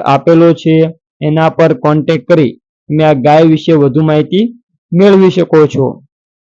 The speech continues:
ત્યારબાદ સ્ક્રીન ઉપર બીજા નંબરની ગાય જોઈ રહ્યા છો, આ ગાય પણ વેચવાની છે. હાલમાં બીજું વેતર ગાભણ છે, વિયાવાની આઠ થી દસ દિવસની વાર છે.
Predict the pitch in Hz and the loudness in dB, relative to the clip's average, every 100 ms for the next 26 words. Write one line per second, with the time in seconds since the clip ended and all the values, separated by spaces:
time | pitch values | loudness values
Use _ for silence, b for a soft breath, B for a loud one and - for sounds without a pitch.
0 | _ _ _ - 151 156 170 160 165 156 | _ _ _ -2 2 2 2 -2 -4 -6
1 | 160 160 160 160 - 156 135 135 143 160 | -4 -2 -2 -2 -2 -2 -2 -2 0 0
2 | 160 160 160 143 156 147 151 156 156 156 | 0 0 0 0 0 2 0 2 0 0
3 | 156 151 151 - _ _ 147 156 151 165 | 0 -2 -2 -10 _ _ 0 0 2 0
4 | 160 - 160 151 151 165 160 156 160 - | 0 -2 -2 0 -2 0 0 0 -4 -4
5 | 160 156 151 139 _ _ _ 127 139 165 | -2 -2 -6 -14 _ _ _ -2 0 2
6 | 165 160 156 131 139 131 160 160 156 165 | 0 0 -2 0 -2 0 0 2 0 0
7 | 156 117 127 120 123 151 156 - 151 156 | -2 0 -2 -2 -2 -2 -4 -2 0 0
8 | 156 - _ _ 135 151 165 160 160 160 | -4 -12 _ _ -4 -2 0 0 0 0
9 | 160 - 143 156 139 - 156 131 123 156 | -4 -4 -6 -6 -6 -4 -2 -2 0 0
10 | 143 143 160 165 165 165 156 156 156 - | 0 0 0 0 0 -2 2 2 0 -2
11 | 160 | -2